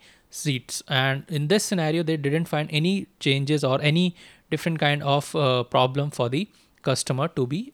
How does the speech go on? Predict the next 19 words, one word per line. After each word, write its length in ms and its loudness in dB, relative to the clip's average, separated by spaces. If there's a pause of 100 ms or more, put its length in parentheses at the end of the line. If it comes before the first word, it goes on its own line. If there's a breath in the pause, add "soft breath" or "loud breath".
uh, 320 0
apply 300 0
a 160 2
new 180 -2
safety 320 -4
system. 320 -8
Second 380 -2
one 200 2 (440 loud breath)
was 320 4
that, 280 4
uh, 260 2
whenever 420 2
we 160 4
are 80 8
driving 400 2
on 100 2
a 120 2
straight 680 2
road 220 2